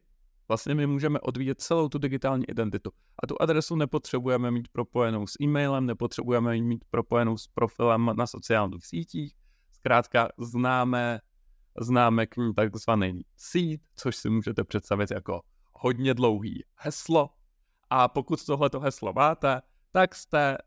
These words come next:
jediný, kdo mají přístup k téhletý adrese a k ovládání, co vlastní, jestli to někomu pošle, někomu jinému a tak dále.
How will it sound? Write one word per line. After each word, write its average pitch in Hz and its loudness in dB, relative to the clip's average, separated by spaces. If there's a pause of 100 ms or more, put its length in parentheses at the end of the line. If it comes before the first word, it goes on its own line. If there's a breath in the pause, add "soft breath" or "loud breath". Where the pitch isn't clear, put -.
(120)
jediný, 139 0 (140)
kdo 120 0 (420)
mají 120 0 (220)
přístup 190 -2
k - -20
téhletý 127 0
adrese 113 0
a 117 4
k - -20
ovládání, 120 0 (140)
co 117 -2
vlastní, 107 0
jestli 113 -2
to 110 0
někomu 104 -2
pošle, 104 0 (360)
někomu 107 0
jinému 101 0
a 127 -4
tak 107 -2
dále. 95 2